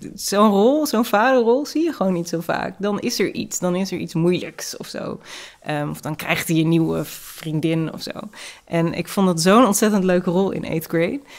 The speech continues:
En het deed me ook beseffen dat hoe ouder je wordt, op een gegeven moment ga je identificeren met de ouders en niet meer met de kinderen. Dat vind ik een hele leuke realisatie.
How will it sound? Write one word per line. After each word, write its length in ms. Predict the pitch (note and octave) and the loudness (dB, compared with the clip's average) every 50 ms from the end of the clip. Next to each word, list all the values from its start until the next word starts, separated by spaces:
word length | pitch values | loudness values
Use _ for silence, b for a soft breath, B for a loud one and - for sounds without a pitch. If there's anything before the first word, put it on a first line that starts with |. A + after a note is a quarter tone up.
| B B B B _ | B B B B _
En 320 | E3+ F3 E3+ E3 E3+ - - | 0 2 2 2 0 -2 -2
het 140 | - D#3+ | -4 2
deed 140 | F3 F3 F3+ | 4 4 4
me 100 | F3+ F#3 - | 4 4 4
ook 320 | F3 G3 G3+ - G3 - | 4 2 2 0 -6 -6
beseffen 480 | - G3 - - G3+ G3+ - - F#3+ D#3+ | -2 0 2 2 2 2 2 -2 -2 0
dat 200 | F3+ F3 F3 F3 | 0 0 0 0
hoe 180 | F#3 F3 - | -4 -2 0
ouder 240 | - F#3+ A3 A#3+ G#3+ | 2 2 4 4 4
je 80 | F3+ D3+ | 2 2
wordt, 500 | C#3+ D#3 E3 E3+ G#3 D4+ D4 - - - | 2 0 0 2 0 0 -2 -6 -10 -8
op 60 | - - | -4 -4
een 100 | G3 - | -4 -2
gegeven 280 | - F#3 F#3 F#3 G3 | 0 0 0 2 0
moment 180 | F#3+ G3 - - | 0 -2 -2 -2
ga 100 | - F#3 | -2 0
je 160 | F3+ F#3 F3+ | 0 0 0
identificeren 840 | - F#3 F#3 F#3+ F#3+ - F#3 F3+ E3+ - - A3+ G#3 G#3 E3+ D#3+ D#3+ | 0 0 0 0 0 0 -4 -6 -6 -4 -2 0 0 2 2 0 0
met 120 | E3 D#3 - | -2 -4 -4
de 80 | - | -4
ouders 540 | - - E3 F3+ F#3+ A#3+ C#4+ D4 - - - | -4 -2 0 0 0 -2 -4 -6 -8 -12 -8
en 160 | - F3+ F3+ | -6 -4 -4
niet 120 | F3+ - - | -4 -4 -4
meer 160 | F#3 E3+ E3+ | -4 -4 -2
met 160 | E3+ E3 E3+ | -4 -6 -8
de 60 | - | -8
kinderen. 380 | - - B3 D4+ D#4+ E4 F4+ F4+ - b b b b b b b b | -6 -4 -4 -4 -4 -6 -8 -12 -16 b b b b b b b b
Dat 200 | - A3 G3 - | -10 -8 -8 -6
vind 160 | - F#3+ E3+ D3+ | -4 -4 -4 -4
ik 60 | D#3+ | -4
een 60 | E3+ | -4
hele 120 | F3+ F3+ | -4 -2
leuke 280 | F3+ E3 E3 D#3+ - F3 | -2 -4 -4 -6 -6 -10
realisatie. 600 | D#3+ D#3+ D3+ D#3 D3+ - - D#3+ - - - - | -10 -8 -8 -8 -10 -10 -12 -12 -10 -10 -12 -12